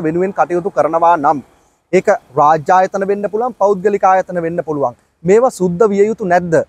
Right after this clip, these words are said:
මේ දේවල් වලින් එකින් එක ගලපාගෙන යද්දි අපිට හිතෙන්නේ මොනවද? යම් අපේක්ෂකයෙක්ව ජයග්‍රහණය කරවන්නේ ඒ අපේක්ෂකයාට හිතවත් මාධ්‍ය ආයතන කටයුතු කළාට කම් නෑ. හැබැයි මේවා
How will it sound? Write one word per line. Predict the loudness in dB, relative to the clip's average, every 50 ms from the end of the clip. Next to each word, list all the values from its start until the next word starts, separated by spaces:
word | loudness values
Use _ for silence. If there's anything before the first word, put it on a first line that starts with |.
| _ _ _ _ _ _ _ -2
මේ | 0 2 2
දේවල් | 4 4 4 4 4 4 4 2
වලින් | 0 0 -2 -4 -6
එකින් | -6 -6 -8 -8 -6 -4
එක | -4 -2
ගලපාගෙන | -2 0 0 0 0 2 2 2 2 0 0 -2
යද්දි | 0 0 0 0 2 0
අපිට | 0 0 -2 -6
හිතෙන්නේ | -6 -6 -4 -2 -2 -2 0 0 0
මොනවද? | 2 2 4 2 2 0 -4 -10 _ _ _ _ _ _ _ -4
යම් | 0 0 0 0 -2 -6
අපේක්ෂකයෙක්ව | -4 -2 0 2 2 2 0 -2 -6 -4 -4 -4 -4 -4
ජයග්‍රහණය | 0 2 2 2 0 0 -2 -4 -2 -2 -4 -4 -4
කරවන්නේ | -2 0 0 2 2 0 0 0 0
ඒ | 2 2
අපේක්ෂකයාට | 2 2 2 0 0 _ -4 -2 0 2 2 2 2 0 -4
හිතවත් | -6 -4 -2 0 0 0 0 0
මාධ්‍ය | 2 2 2 2 4 4 4
ආයතන | 4 2 0 -4 -10 -12
කටයුතු | -12 -12 -10 -10 -10 -8 -4
කළාට | 0 0 0 0 0 -4 _
කම් | -4 -4 -4 -4 -2
නෑ. | 0 2 4 4 2 0 -6 _ _ _ _ _ _ _ _ -4
හැබැයි | 0 2 2 2 2
මේවා | 0 2 2 2 2 4 2 2 2